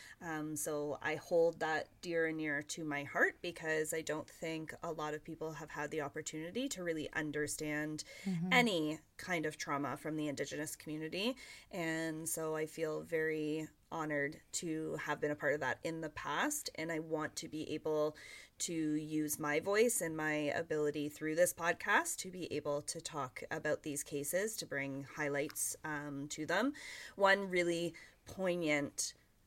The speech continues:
Speaker 1: moment, I was sitting in a group of, uh, women. We had a circle, and we were talking, and one of the Indigenous women talked about how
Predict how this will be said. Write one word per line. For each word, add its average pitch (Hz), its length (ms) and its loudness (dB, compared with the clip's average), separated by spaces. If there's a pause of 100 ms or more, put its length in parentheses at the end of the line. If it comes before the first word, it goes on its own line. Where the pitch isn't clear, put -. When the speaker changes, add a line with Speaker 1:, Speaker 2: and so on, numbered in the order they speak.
(340)
Speaker 1:
moment, 160 760 2 (100)
I 160 140 0
was 156 200 2
sitting 160 320 4
in 151 260 0
a 147 180 0
group 151 380 -4 (100)
of, 151 420 0 (220)
uh, 151 260 -2
women. 160 400 0
We 156 80 0
had 151 160 -2
a 151 60 0
circle, 160 520 0 (320)
and 175 120 -4
we 156 100 0
were 156 80 0
talking, 156 560 -2
and 151 300 -2
one 160 160 0
of 156 120 -2
the 165 120 -2
Indigenous 156 520 -2
women 151 280 0
talked 151 320 -4
about 151 280 0
how 156 560 0